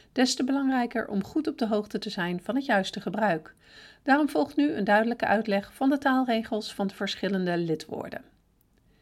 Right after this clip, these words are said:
E, en, en. Welke van de twee je gebruikt, hangt af van het woord dat erna komt. Begint het woord erna met een medeklinkerklank, zoals book of university, dan gebruik je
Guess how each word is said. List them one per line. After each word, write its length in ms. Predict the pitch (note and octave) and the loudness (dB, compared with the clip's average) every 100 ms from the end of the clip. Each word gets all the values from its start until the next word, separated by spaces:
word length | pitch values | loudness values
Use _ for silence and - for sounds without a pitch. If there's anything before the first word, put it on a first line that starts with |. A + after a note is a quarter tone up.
| _ _ _ _ - | _ _ _ _ -2
E, 260 | B3+ B3+ - | 2 4 2
en, 340 | G#3 G#3+ A3 _ _ _ _ _ _ _ _ _ | 0 0 -6 _ _ _ _ _ _ _ _ _
en. 400 | F3 D#3 D3 D3+ _ _ _ _ _ _ _ _ _ | -8 -4 -4 -6 _ _ _ _ _ _ _ _ _
Welke 360 | G#3 C4 D#4 C#4 | 2 2 2 -2
van 140 | C#4 | -2
de 80 | C4 | -2
twee 220 | - G3+ | -2 -4
je 80 | G3+ | -4
gebruikt, 540 | G3+ F3+ F3 F3+ - _ | -6 -4 -4 -4 -14 _
hangt 300 | - A3 A3 | -6 -4 -2
af 160 | A#3+ A#3 | -4 -2
van 100 | A3+ | -4
het 100 | A3+ | -2
woord 360 | F#3+ G3 G3 - | -2 -2 -4 -6
dat 140 | G3+ | -6
erna 400 | - F#3+ F3+ F3 | -4 -2 0 0
komt. 480 | F3 - - - - _ _ - _ _ | -2 -10 -14 -14 -20 _ _ -20 _ _
Begint 320 | B3 - D4+ | -2 2 2
het 100 | D4 | 2
woord 240 | C4 G3 F#3+ | 0 0 0
erna 520 | F#3 F#3 F3 F3+ G3+ | -2 0 -2 -4 -8
met 180 | - F#3+ | -6 -4
een 220 | E3+ E3 | 0 0
medeklinkerklank, 1120 | D#3 D3 G3 A3 C4 C4 B3+ A#3+ B3 E4+ - - | 0 0 0 0 0 0 0 0 0 0 -6 -16
zoals 360 | - G#3+ F#3 - | -6 -4 -4 -6
book 460 | F3 F3 F#3 - - _ _ | -4 -2 -2 -6 -20 _ _
of 140 | - - | -12 0
university, 960 | B3+ G3+ G3+ E3+ F3 G#3+ - B3 E4+ - _ _ - | 2 2 0 -2 -2 -6 -4 -4 -4 -10 _ _ -8
dan 160 | A3 | -4
gebruik 380 | A#3+ G3+ G3 F#3+ | -4 -2 -2 -2
je 180 | - | -8